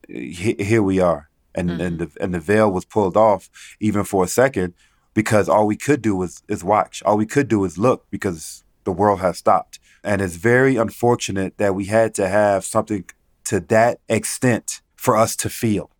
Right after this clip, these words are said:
Speaker 2: Mm-hmm.
Speaker 1: And s-, and, and then we're still trying to fight the feeling.
Speaker 2: Right.
Speaker 1: We're still, we're still saying, you wanna say, "You're against my freedoms if I'm begging you to put a mask on." However, it's not against my freedom to tell a woman that, yo,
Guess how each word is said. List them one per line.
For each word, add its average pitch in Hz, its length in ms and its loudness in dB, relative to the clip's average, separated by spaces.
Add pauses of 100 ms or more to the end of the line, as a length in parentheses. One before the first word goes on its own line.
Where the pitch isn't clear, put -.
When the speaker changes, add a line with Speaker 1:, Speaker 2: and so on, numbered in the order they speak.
Speaker 2:
Mm-hmm. 147 240 -10
Speaker 1:
And 127 100 -2
s-, 113 200 -2
and, 113 240 2
and 110 220 0
then 139 340 0 (100)
we're 107 140 -4
still 127 300 0
trying 117 220 0
to 98 60 -2
fight 101 300 0
the 90 80 -12
feeling. 90 240 -10
Speaker 2:
Right. - 300 -14
Speaker 1:
We're 107 100 -2
still, 131 420 0
we're 107 120 -8
still 135 260 2
saying, 107 500 -2 (580)
you 139 120 0
wanna 127 260 2
say, 113 440 2 (400)
"You're 120 300 4
against 123 380 -2
my 107 200 2
freedoms 107 600 -2 (400)
if 123 240 0
I'm 110 220 2
begging 110 300 0
you 110 60 0
to 101 80 -2
put 110 180 -4
a 98 40 0
mask 120 400 2
on." 92 300 -4 (280)
However, 104 680 2 (200)
it's 131 160 -2
not 127 220 2
against 110 260 -4
my 110 120 4
freedom 110 360 -2
to - 120 -12
tell 113 240 0
a 98 40 0
woman 101 460 -2 (300)
that, 104 340 2 (320)
yo, 101 460 0